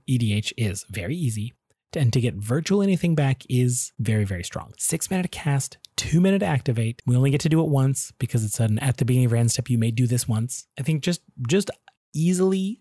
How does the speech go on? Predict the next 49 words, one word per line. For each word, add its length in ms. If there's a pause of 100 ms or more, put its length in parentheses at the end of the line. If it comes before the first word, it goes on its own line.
the 180
best 460
companion 520
for 140
this, 260 (100)
I, 140
I 80
say 180
companion, 360
I 40
mean 380
Lieutenant 480
Commander, 360 (360)
Aelie, 560
Eternal 380
Pengro-, 440 (100)
Pilgrim. 440
This 120
is 60
the 80
two 220
mana 340 (120)
legendary 440
cleric, 420 (140)
two 160
three 380 (100)
with 180
Death 200
Touch. 300 (260)
But 180
with 220
Aelie, 340
we 80
get 120
to 60
pay 160
one 360
to 100
sack 280
another 220
creature. 420 (220)
We 60
gain 320
life 260
equal 220
to 120
the 100
creature's 300
toughness. 480